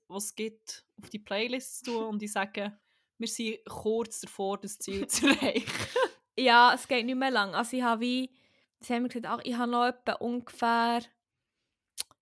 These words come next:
Speaker 2: dreitausendsiebenhundert Banger, die ich noch drauf tun kann.
Speaker 1: <laughs>
Speaker 2: Nein, mehr sogar.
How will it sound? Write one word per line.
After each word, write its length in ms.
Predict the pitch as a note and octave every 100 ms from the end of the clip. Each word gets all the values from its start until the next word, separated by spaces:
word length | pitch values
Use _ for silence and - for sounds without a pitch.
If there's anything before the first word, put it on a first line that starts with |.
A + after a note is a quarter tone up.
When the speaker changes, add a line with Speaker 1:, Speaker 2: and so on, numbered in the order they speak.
| _
Speaker 2:
dreitausendsiebenhundert 1000 | C4 B3 C4 B3 B3 A#3+ A3+ A#3 A#3 A3+
Banger, 320 | A3+ A3+ A#3+ A#3
die 60 | A#3
ich 60 | A3+
noch 160 | A#3
drauf 400 | A3+ A3 A3+ - -
tun 140 | D#3+
kann. 200 | F3 F#3 _ _ _ _ _ _ -
Speaker 1:
<laughs> 320 | - - -
Speaker 2:
Nein, 200 | A3+ A3+
mehr 220 | A3+ A3+
sogar. 480 | A3+ G#3 G3 F#3